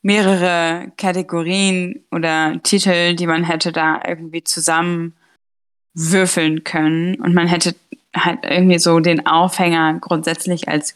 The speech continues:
Group machen können oder sowas und nicht nur Tokyo Revengers Gang, weil ich mag Tokyo Revengers, ich m-, mag den Anime und ich find auch den Manga,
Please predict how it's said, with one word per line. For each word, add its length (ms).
Group 540
machen 440
können 340
oder 200
sowas 280
und 100
nicht 240
nur 580
Tokyo 460
Revengers 680
Gang, 360
weil 200
ich 380
mag 560
Tokyo 400
Revengers, 680
ich 60
m-, 240
mag 320
den 180
Anime 560
und 100
ich 160
find 220
auch 280
den 180
Manga, 480